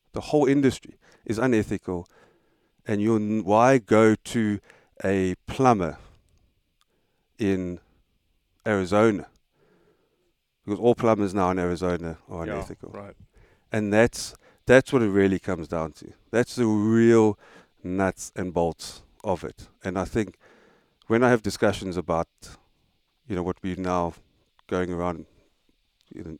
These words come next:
Speaker 1: in, not in circle, but what we've been discussing now, that's kind of my comeback.
Speaker 2: Okay.
Speaker 1: Why tarnish all of us?
Speaker 2: So for those listening who have never hunted in South Africa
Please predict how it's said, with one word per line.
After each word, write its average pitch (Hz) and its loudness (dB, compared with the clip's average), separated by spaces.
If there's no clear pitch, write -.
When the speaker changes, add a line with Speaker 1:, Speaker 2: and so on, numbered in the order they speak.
Speaker 1:
in, 82 -16
not 92 -10
in 64 -20
circle, - -12
but 76 -10
what 90 -10
we've 90 -10
been 87 -12
discussing 101 -8
now, - -16
that's 104 2
kind 117 -2
of 101 0
my 95 -2
comeback. 87 -12
Speaker 2:
Okay. 110 -18
Speaker 1:
Why 90 -2
tarnish 90 -6
all 104 0
of 76 -8
us? - -20
Speaker 2:
So - -14
for 113 -14
those 113 -10
listening 110 -14
who 107 -10
have 101 -8
never 104 -12
hunted 101 -16
in 98 -20
South 98 -10
Africa 95 -14